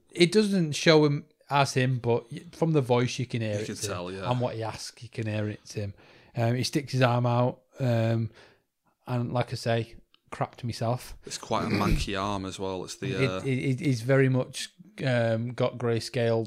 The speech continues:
Speaker 2: Grayscale, that's it,
Speaker 1: coming
Speaker 2: yeah.
Speaker 1: on, like, very strong now, hasn't
Speaker 2: Yeah.
Speaker 1: he? Uh, and he asks him, um, "Has,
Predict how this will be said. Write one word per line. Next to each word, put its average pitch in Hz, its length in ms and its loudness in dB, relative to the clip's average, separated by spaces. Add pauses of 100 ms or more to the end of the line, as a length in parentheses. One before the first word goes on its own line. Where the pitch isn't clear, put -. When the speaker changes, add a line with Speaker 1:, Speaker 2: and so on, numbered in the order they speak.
Speaker 2:
Grayscale, 90 600 -6
that's - 160 -10
it, - 60 -4
Speaker 1:
coming 120 180 0
Speaker 2:
yeah. 117 80 0
Speaker 1:
on, 113 260 -2 (160)
like, 120 220 -6
very 117 400 -4 (180)
strong 117 380 -2
now, 110 220 0
hasn't 107 220 -2
Speaker 2:
Yeah. 95 180 -4 (460)
Speaker 1:
he? 127 80 -2
Uh, - 20 4 (140)
and 127 100 4
he 131 80 4
asks - 420 -2
him, 127 300 4 (360)
um, 120 540 0 (800)
"Has, 123 540 0